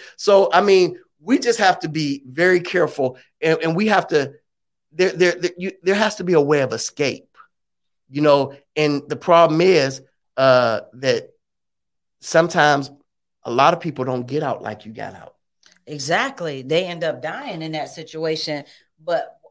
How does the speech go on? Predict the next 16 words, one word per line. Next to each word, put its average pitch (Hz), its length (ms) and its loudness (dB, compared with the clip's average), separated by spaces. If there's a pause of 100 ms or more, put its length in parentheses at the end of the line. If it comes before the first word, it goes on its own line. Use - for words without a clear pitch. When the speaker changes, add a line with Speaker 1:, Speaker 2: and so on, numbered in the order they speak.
(120)
Speaker 2:
I 190 80 -2
wanted 196 340 -8
to 165 80 -10
say 170 320 -4
this 240 300 -2
is 165 200 -8
that, 156 420 -2 (300)
um, 151 520 -4 (580)
I 208 160 0
never 208 440 -2
experienced 196 920 -8
domestic 190 460 -8
violence 202 400 -10
in 202 80 -16
my 202 140 -12
home. 220 300 -16